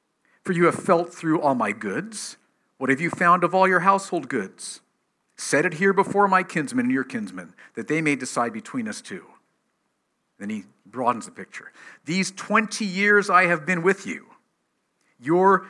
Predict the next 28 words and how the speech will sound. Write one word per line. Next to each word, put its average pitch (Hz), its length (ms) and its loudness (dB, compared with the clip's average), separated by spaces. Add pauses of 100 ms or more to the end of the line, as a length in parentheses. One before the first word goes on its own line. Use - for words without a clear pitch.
ewes 180 760 2 (340)
and 135 160 -2
your 156 100 2
female 165 440 2
goats 170 640 2 (380)
have 156 160 2
not 214 200 8
miscarried, 98 680 -6 (920)
and 123 140 0
I 185 100 4
have 175 140 2
not 202 320 4
eaten 202 420 -4
the 175 80 0
rams 165 440 0
of 147 100 -6
your 151 80 -6
flocks." 113 500 -2
I've - 80 -10
been 120 120 -10
completely 147 540 -10
scrupulously 143 880 -6 (200)
honest 117 400 -4
in 127 60 -8
my 107 120 -6
dealings 98 360 -14
with 87 140 -20
you. 107 280 -16